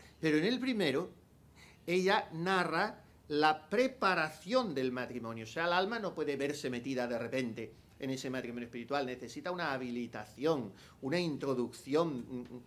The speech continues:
experiencial, pedagógica por parte de Dios. Y eso supone el ingreso en la séptima morada.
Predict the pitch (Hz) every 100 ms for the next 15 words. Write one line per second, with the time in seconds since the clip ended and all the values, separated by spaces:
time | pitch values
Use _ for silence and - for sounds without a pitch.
0 | - - 143 143 143 123 117 110 107 -
1 | 135 165 127 131 123 120 131 170 - 135
2 | 131 123 - 117 113 113 110 135 175 135
3 | - - - - - - 151 151 202 240
4 | 202 160 165 190 - - - 143 143 139
5 | 135 127 196 240 - - 113 110 - 120
6 | - 110 107 107 101 90